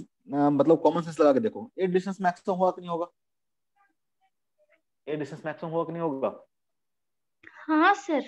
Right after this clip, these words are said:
Speaker 1: ये बात समझ में आता है? ठीक है, ये distance निकालना तो कैसे निकालेंगे? ये वाला कितना हो जाएगा? ऐसा होगा ना, जब particle
Speaker 2: एक
Speaker 1: टू
Speaker 2: cos
Speaker 1: यहाँ पहुंच जाए
Speaker 2: theta।
Speaker 1: तो पार्टिकल वन कहाँ रहेगा?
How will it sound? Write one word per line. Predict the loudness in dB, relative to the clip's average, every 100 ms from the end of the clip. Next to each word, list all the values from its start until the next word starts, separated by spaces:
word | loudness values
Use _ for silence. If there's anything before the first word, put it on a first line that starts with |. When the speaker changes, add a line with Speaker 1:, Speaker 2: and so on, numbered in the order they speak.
| -6
Speaker 1:
ये | -4
बात | -2
समझ | -2 -4
में |
आता | -4 -4
है? | -8 -12 _ _ _ _ _ _ _ _
ठीक | -4 -4
है, | -6 -10 -20 _ -4
ये | 0
distance | 0 0 0
निकालना | 4 4 4
तो | 2
कैसे | 2 2
निकालेंगे? | 2 2 2
ये | -2 -8 _ _ _ _ _ _ 4
वाला | 4
कितना | 4 4
हो |
जाएगा? | 6 8 6 2 -14 _ _ _ _ _ _ _ _ _ _ _ _ _ _ _ _ _ _ _ _ _ _ _ _ _ _ _ _ _ _ _ _ _ -2
ऐसा | 0 2
होगा | 4 4
ना, | 4 2 -4 _ _ _ _ _ _ _ -2
जब | 2
particle | 6 6 6 2 2 0 -10 -20 _ _ _
Speaker 2:
एक | 2
Speaker 1:
टू | 6
Speaker 2:
cos | 8
Speaker 1:
यहाँ | 8 6
पहुंच | 4 4
जाए | 6
Speaker 2:
theta। | 4
Speaker 1:
तो | 4
पार्टिकल | 0 0 0
वन | -2
कहाँ | -2 -2
रहेगा? | -2 -2